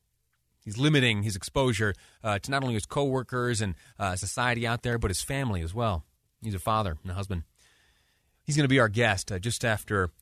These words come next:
uh, one thirty when we come back from this upcoming newscast. He's gonna tell us, uh, his story. He's gonna tell us how he's doing. And interestingly, he's gonna tell us that we might not, uh, be too wise to give Rudy Gobert a hard time. There's a very,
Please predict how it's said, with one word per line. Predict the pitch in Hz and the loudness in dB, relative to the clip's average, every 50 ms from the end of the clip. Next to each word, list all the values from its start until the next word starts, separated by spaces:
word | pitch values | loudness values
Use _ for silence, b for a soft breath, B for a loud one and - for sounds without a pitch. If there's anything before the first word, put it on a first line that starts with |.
| _ - | _ -6
uh, | 104 104 101 101 | -2 0 0 0
one | 110 104 95 117 113 107 | 0 -2 -2 -2 0 0
thirty | 98 - 110 107 104 95 | 0 0 0 0 2 0
when | 87 | 0
we | 87 | -2
come | 90 - 110 104 | -2 -2 -2 0
back | 98 104 104 101 95 - | 2 2 2 2 2 0
from | - 101 | -4 -4
this | 95 92 90 - | -4 -2 -4 -4
upcoming | 95 92 - - 117 104 98 95 90 90 - | -4 -6 -4 -2 -2 0 0 0 -2 -2 -2
newscast. | 92 104 110 110 104 92 - - 101 92 87 85 85 - - | -2 0 0 0 0 0 -4 -6 -8 -8 -6 -6 -6 -6 -6
He's | 120 107 | -6 -4
gonna | 104 123 113 107 | -2 -2 -2 -2
tell | - 120 123 117 117 | -2 -2 -2 0 2
us, | 110 107 104 - - - b b b b b | 2 2 0 -2 -4 -10 b b b b b
uh, | 98 104 101 101 101 90 | -6 -4 -2 -2 -2 -2
his | 98 101 90 80 107 127 135 110 | -4 -6 -8 -6 -2 -2 0 0
story. | - - 117 104 95 95 110 123 117 - | -2 -2 -2 -2 0 0 -2 -4 -6 -10
He's | - - - | -16 -20 -12
gonna | - 107 98 | -8 -6 -6
tell | 92 - 113 113 | -4 -2 0 0
us | 117 107 | 0 0
how | 120 117 113 107 | 0 0 0 0
he's | 104 92 | 0 -2
doing. | 87 110 113 107 95 92 104 107 - b b b b b b b b | 0 0 0 2 2 0 0 -2 -6 b b b b b b b b
And | 110 107 | -6 -2
interestingly, | 117 139 151 - 185 - 196 180 170 160 | -2 -2 -2 -4 -4 -2 -2 0 0 0
he's | 151 147 156 - | 0 -2 -2 -2
gonna | - 143 135 | -2 -4 -4
tell | - - - 143 143 143 | -4 -6 -4 -4 0 0
us | 131 123 120 - - | 2 2 0 0 -2
that | - 117 113 98 | -2 -2 -2 0
we | 120 120 | 0 0
might | 120 127 139 170 196 - | 0 0 0 0 -2 -2
not, | - 151 151 143 135 127 127 - - b b b b b b | -4 -4 -2 0 0 0 0 -2 -6 b b b b b b
uh, | 120 117 110 110 | 0 2 2 2
be | 123 139 143 | 2 0 -2
too | 127 - - 143 131 | -2 -2 -2 -2 -2
wise | 117 110 123 120 110 98 95 95 101 101 - | 0 2 2 4 4 4 4 2 0 -2 -4
to | - - 104 | -6 -6 -8
give | 92 92 104 120 113 107 104 101 92 - | -6 -4 0 2 2 2 2 0 0 -2
Rudy | 120 117 113 107 | -2 -2 -2 -2
Gobert | 107 107 107 104 120 120 110 104 104 104 | 0 0 0 2 2 2 2 2 2 2
a | 98 92 | 0 0
hard | 98 113 104 101 95 | 0 0 0 -2 -2
time. | - 117 117 101 90 80 73 73 - _ _ _ _ _ _ _ _ _ _ _ _ _ _ _ _ _ _ _ _ _ _ _ _ _ | -2 -2 0 0 0 0 -2 -6 -12 _ _ _ _ _ _ _ _ _ _ _ _ _ _ _ _ _ _ _ _ _ _ _ _ _
There's | - 107 92 | -8 -6 -2
a | 98 95 92 90 90 90 | 0 0 0 0 0 -2
very, | 101 110 117 113 110 110 98 | 0 2 4 4 4 4 2